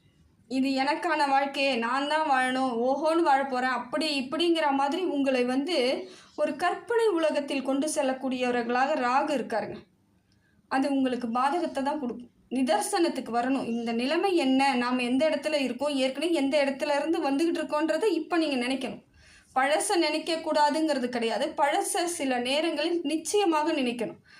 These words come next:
அந்த மாதிரியான அமைப்பு இப்ப ராகு பகவான் கொடுக்குறார். பழச நினைச்சு பாருங்க, எத்தனை இடத்தில் கடன் வாங்கியிருக்கீங்க, எத்தனை இடத்துல அவ்வளோ வட்டி கட்டியிருக்கீங்கன்ட்டு.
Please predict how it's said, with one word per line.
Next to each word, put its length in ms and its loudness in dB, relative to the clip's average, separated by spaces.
அந்த 280 0
மாதிரியான 500 0
அமைப்பு 440 -2
இப்ப 160 -2
ராகு 240 0
பகவான் 460 -2
கொடுக்குறார். 400 -2
பழச 260 0
நினைச்சு 340 -2
பாருங்க, 240 0
எத்தனை 480 0
இடத்தில் 340 0
கடன் 340 0
வாங்கியிருக்கீங்க, 560 -2
எத்தனை 400 -2
இடத்துல 260 -2
அவ்வளோ 380 0
வட்டி 220 0
கட்டியிருக்கீங்கன்ட்டு. 720 -6